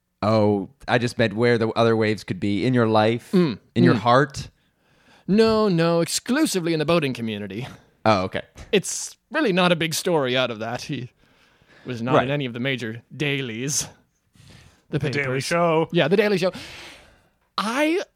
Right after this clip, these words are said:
Speaker 2: I would always watch The Daily Show, and I always said, "It's crazy that Muntz the Harbor Master is not a correspondent."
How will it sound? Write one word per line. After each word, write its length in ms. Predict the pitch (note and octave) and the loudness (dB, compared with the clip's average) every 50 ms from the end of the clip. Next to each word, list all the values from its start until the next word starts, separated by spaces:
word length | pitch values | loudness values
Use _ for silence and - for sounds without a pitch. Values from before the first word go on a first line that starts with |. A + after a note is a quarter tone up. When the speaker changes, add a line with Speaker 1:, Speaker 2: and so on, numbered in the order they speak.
| _ _ _ _ _ _ - | _ _ _ _ _ _ 0
Speaker 2:
I 140 | F3+ F#3+ A#3+ | 2 2 4
would 160 | F#4 A4+ - | 6 6 6
always 180 | G3+ G3 A3 | 6 4 4
watch 140 | F3+ - - | 4 2 0
The 60 | - | 0
Daily 180 | E3 D#3 D3 D#3 | -2 -2 -2 -2
Show, 220 | D#3 - C#3 C#3+ - | -2 -2 -2 -2 -2
and 80 | D#3 | -2
I 60 | D#3+ F#3+ | -2 -2
always 160 | G#3+ G#3 - | -2 -2 -2
said, 160 | - E3 - | -4 -4 -2
"It's 160 | - G4+ - - | -2 -2 -2 -2
crazy 640 | - - - - - - F#3+ C4 G#4 G#4 - - | -8 -12 -14 -12 -8 -4 -2 0 0 0 -2 -2
that 160 | G3+ E3 E3 B2 | -2 -2 -2 -2
Muntz 380 | B2+ C#3 D#3 E3+ A3 - - | 0 0 2 4 2 2 2
the 140 | - - D#3+ | 0 -2 0
Harbor 320 | - E3+ G3 G3+ F3+ E3+ | 2 2 2 2 2 0
Master 360 | D3 C#3 C3 D3 D3 - F3+ F3+ | 0 -2 -4 -4 -6 -6 -4 -4
is 140 | E3 C3 | -4 -2
not 160 | D3+ D#3 E3+ D3+ | -2 -2 -2 -2
a 60 | - | -4
correspondent." 1040 | - - A#3+ C4 C4+ C4 - - - - - - D3+ - - - - - - - | -6 -6 -6 -6 -4 -6 -6 -8 -10 -8 -6 -4 -4 -4 -6 -8 -10 -8 -2 -2